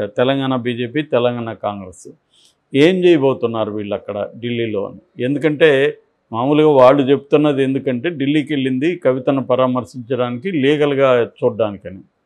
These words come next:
అది కూడా కొంత వాస్తవమే కావచ్చు, ఎందుకంటే కవితకి ఇప్పుడు రౌస్ అవెన్యూ కోర్టు, కింది కోర్టులో బెయిల్ క్యాన్సిల్ అయింది, తర్వాత హైకోర్టులోకి వెళ్ళారు, హైకోర్టులో బెయిల్ క్యాన్సిల్ అయింది,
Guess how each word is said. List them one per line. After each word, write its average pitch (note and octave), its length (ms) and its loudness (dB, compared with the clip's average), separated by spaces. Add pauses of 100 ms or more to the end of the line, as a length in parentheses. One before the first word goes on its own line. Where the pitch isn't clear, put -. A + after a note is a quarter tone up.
(760)
అది D3+ 140 2
కూడా F3+ 160 6
కొంత D3+ 260 4
వాస్తవమే C3+ 540 6
కావచ్చు, A#2 440 -2
ఎందుకంటే C3+ 540 0 (380)
కవితకి C#3+ 400 4
ఇప్పుడు C3+ 300 2
రౌస్ B2+ 360 4
అవెన్యూ C#3 320 4
కోర్టు, A2+ 480 -2
కింది C#3 200 0
కోర్టులో C#3 440 2
బెయిల్ C3+ 320 0
క్యాన్సిల్ C3+ 400 -2
అయింది, C#3 360 -4 (380)
తర్వాత C#3 380 6
హైకోర్టులోకి C3+ 920 0
వెళ్ళారు, C3 320 2
హైకోర్టులో C3 600 0
బెయిల్ B2+ 280 -2
క్యాన్సిల్ B2+ 400 -2
అయింది, C3 300 -6